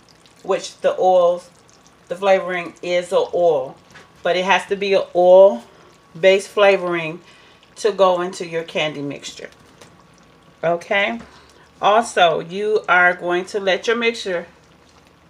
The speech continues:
get to three hundred degrees. Okay? Your mixture will turn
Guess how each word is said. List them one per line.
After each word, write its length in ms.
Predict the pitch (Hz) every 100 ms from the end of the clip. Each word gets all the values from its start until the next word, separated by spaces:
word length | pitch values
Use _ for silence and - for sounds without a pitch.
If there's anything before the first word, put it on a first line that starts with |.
| _ _ _ _ _ _
get 260 | 175 254 247
to 120 | 202
three 600 | - - 202 220 226 233 - -
hundred 440 | 202 190 196 196 _ -
degrees. 680 | 175 170 170 143 131 - _ _ _ _ _ _ _ _ -
Okay? 520 | 175 175 190 208 247 - - - _ _ _ _ _
Your 160 | 170 185
mixture 400 | 190 202 214 202
will 300 | 190 185 196
turn 680 | - 214 202 202 208 214